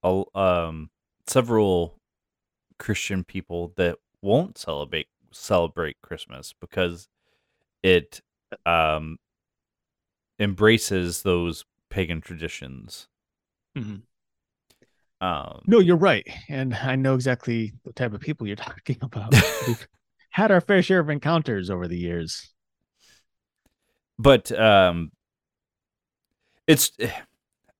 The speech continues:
Speaker 1: I, I, I'm gonna word it this way, and please don't take offense if you're Christian or whatever, but any, um, dominating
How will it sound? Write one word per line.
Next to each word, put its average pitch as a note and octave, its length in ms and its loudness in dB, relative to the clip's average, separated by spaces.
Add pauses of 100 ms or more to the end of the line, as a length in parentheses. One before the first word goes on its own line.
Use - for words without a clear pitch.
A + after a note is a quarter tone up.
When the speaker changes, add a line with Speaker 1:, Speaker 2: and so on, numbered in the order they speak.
Speaker 1:
I, G2 120 -14 (440)
I, A#2+ 220 2
I'm B2 180 4
gonna B2 200 4
word D3+ 240 4
it C#3 100 -2
this - 180 -4
way, B2 460 2
and G2+ 500 -2
please B2 540 0 (160)
don't A2 240 2
take G#2+ 220 -2
offense G2+ 320 -2
if - 160 -12
you're F#2 100 -2
Christian G#2 680 -2 (400)
or F2+ 240 4
whatever, F#2 520 2 (200)
but F2+ 220 4 (840)
any, E3+ 420 4 (720)
um, F#2 600 4 (360)
dominating A#2+ 1000 4